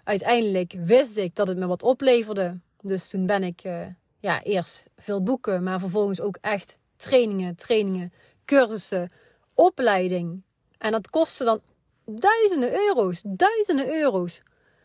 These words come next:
Maar als je ziet wat het je oplevert, als je het voelt en als je je zo super mega, ja, goed voelt eigenlijk, dan wil je niet meer anders. Dan ga je makkelijk die honderden euro's wat je eerst investeerde in kleding,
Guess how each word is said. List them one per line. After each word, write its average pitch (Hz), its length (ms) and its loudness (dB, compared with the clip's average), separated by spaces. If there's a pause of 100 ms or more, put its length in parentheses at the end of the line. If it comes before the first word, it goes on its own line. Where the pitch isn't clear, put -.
(280)
Maar 208 140 0
als 240 180 2
je 247 160 -2
ziet 214 280 2
wat 233 100 4
het 214 120 0
je - 140 -4
oplevert, 285 600 2
als 202 200 0
je 233 60 -6
het 196 200 -6
voelt 208 460 2
en 220 100 -6
als 202 220 -4
je 202 160 -4 (240)
je 190 220 -2
zo 214 420 0
super - 460 0
mega, 196 540 0 (720)
ja, 180 240 -2
goed 311 240 0
voelt 294 340 -2
eigenlijk, 208 680 0 (880)
dan 202 260 -2
wil 262 180 6
je 247 160 -2
niet 220 160 -2
meer 208 140 -4
anders. 208 480 -2
Dan 214 160 -2
ga 247 140 4
je 247 140 2
makkelijk 277 580 0
die 233 200 -4
honderden 262 400 2
euro's 240 480 -2 (180)
wat 214 160 -8
je - 80 -6
eerst 254 220 2
investeerde 220 520 -2
in 202 100 -6
kleding, 247 540 -2